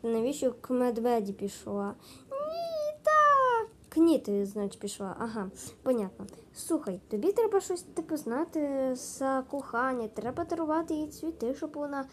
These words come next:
тебе зразу полюбила, або щось таке, або якісь цукерочки, або щось інше. Або можна щось таке подарувати, і, або щось такого. Але це намагайся, якісь там квіти, або там цукерки,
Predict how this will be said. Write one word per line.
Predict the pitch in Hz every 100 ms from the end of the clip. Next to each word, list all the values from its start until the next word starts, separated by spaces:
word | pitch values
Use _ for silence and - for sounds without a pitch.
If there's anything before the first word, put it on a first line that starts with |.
| - -
тебе | 262 240
зразу | 220 220 233 285 294
полюбила, | 262 262 262 208 190 208 254 254 233
або | 226 214 226 302
щось | 330 311
таке, | - 180 - 196 240 233 - - -
або | 220 254
якісь | 370 349 339 -
цукерочки, | 262 247 240 262 254 233 - 220
або | 202 202 202 262 349 392
щось | 415 403 -
інше. | 240 294 294 220 208 - -
Або | 214 233
можна | 330 415 440 440
щось | 415 403
таке | 262 - 294
подарувати, | 294 240 214 208 202 214 403 - 208 -
і, | 214 220
або | 220 208 226
щось | 277 349 - -
такого. | 359 - 311 208 202 - - -
Але | - 254 277 285
це | 277 - 320 320 320
намагайся, | 330 330 330 349 415 - 254
якісь | 247 254 254 254
там | 226 208 -
квіти, | 233 294 320 285
або | 233 208 208 208 202 - - -
там | 220 202
цукерки, | - 208 269 339 302 294 247